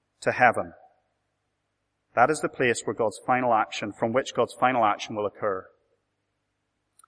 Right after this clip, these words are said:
But actually, if you, if you want one telltale word in verses nine to eleven, that guarantee that Jesus reigns over the whole earth, it is that one word, heaven. It's mentioned in verse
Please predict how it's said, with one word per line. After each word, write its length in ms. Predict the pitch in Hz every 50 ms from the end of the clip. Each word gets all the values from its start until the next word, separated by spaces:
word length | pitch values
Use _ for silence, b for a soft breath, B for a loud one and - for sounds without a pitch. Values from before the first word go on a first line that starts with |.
| _ _ _ _ _ _ _ _ _ _ _ _ _
But 120 | - 143 151
actually, 300 | 175 196 - - 165 139
if 100 | - 156
you, 140 | 147 147 - -
if 120 | 143 -
you 80 | 170 151
want 220 | 180 196 - -
one 260 | 143 156 160 151 143
telltale 520 | 139 - 147 143 139 135 - - 147 135 117
word 340 | 110 117 120 120 117 113
in 100 | 120 110
verses 320 | 104 120 123 - - 110 -
nine 200 | 127 127 123 120
to 100 | - 117
eleven, 440 | 110 104 107 107 107 120 107 95 90 - - _ _ _ _ _ _ _ _ _ _ _ _
that 180 | - - -
guarantee 560 | - 139 147 170 185 175 147 - 151 147 139
that 160 | 127 135 135 -
Jesus 480 | - 139 143 160 170 165 202 - -
reigns 300 | 160 156 151 143 123 -
over 140 | 135 120 127
the 100 | 123 113
whole 240 | - 135 135 123 117
earth, 260 | 110 101 95 - - - - - _ _ _ _ _ _
it 100 | - 123
is 140 | 143 160 -
that 160 | 160 143 135
one 200 | 143 127 123 120
word, 200 | 113 113 113 107
heaven. 420 | - - - 131 117 104 101 92 - - _ _ _ _ _ _ _ _ _ _ _ _ _ _ _ _ _ _
It's 100 | - -
mentioned 360 | 110 117 123 - - 131 110
in 120 | 110 104
verse 460 | 101 120 107 - - - - - -